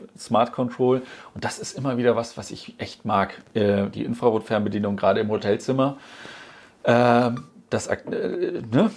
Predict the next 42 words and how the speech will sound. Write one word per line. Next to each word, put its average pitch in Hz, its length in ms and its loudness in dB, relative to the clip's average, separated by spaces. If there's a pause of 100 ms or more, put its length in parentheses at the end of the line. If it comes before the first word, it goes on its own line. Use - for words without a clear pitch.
(180)
Radio 127 640 4
ist - 160 0
mit 123 160 4
dabei, 117 340 4
Taschen, - 280 -6
ja 78 100 -4
gut, - 180 -12
den 90 100 -8
Rest - 240 -6
braucht 107 240 2
man 123 160 4
nicht. 139 300 -2 (140)
Top-Apps - 560 2
sind 117 380 0
diesmal, 117 340 2
hat 104 120 -2
sich 107 160 -4
nur 107 160 0
eBay 117 220 4
eingekauft. 139 680 2
Wo 104 120 -2
ist - 140 -6
denn, 104 120 0
ach 170 120 2
so, 135 140 6
Booking 143 360 -2
ist - 160 -8
gar 123 100 4
nicht 113 160 -2
im 120 100 -4
Ordner 113 280 0
drin, - 240 -12
weil - 100 -4
ich - 100 -8
wollte 139 140 0
doch 139 80 -6
gerade 151 180 0
sagen, 76 320 4
das 107 140 -6
fehlte 320 300 4
doch, - 200 -6
ne? - 120 -10